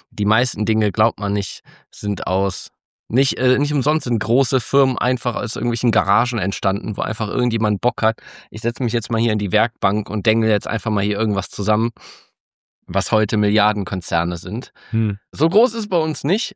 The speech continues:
Speaker 2: <laughs>
Speaker 1: aber ja, wie ist Abenteuer Modellbau entstanden? Vor drei Jahren. Ich hatte eigentlich fast Glück, ne? Ich hatte einen Jobwechsel
Speaker 2: Ja.
Speaker 1: und hatte noch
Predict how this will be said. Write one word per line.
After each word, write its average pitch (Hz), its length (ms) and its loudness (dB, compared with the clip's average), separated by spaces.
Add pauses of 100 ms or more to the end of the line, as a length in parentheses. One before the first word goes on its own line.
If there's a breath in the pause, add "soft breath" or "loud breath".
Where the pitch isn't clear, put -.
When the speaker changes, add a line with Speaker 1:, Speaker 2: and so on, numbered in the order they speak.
(160)
Speaker 2:
<laughs> - 760 -4
Speaker 1:
aber 104 460 2 (800)
ja, 101 240 2
wie 135 80 2
ist - 180 -4
Abenteuer 127 340 0
Modellbau 107 460 2
entstanden? 85 640 -2 (640)
Vor - 140 -2
drei 107 240 0
Jahren. 104 420 0 (100)
Ich - 120 -10
hatte 117 400 0
eigentlich 131 320 0 (540)
fast - 360 -8 (260)
Glück, 123 400 2
ne? 123 160 2
Ich 127 100 -2
hatte 113 160 0
einen 98 80 4
Jobwechsel 87 680 -2 (540 soft breath)
Speaker 2:
Ja. 107 220 4
Speaker 1:
und 101 160 2
hatte 110 200 -2
noch 98 340 2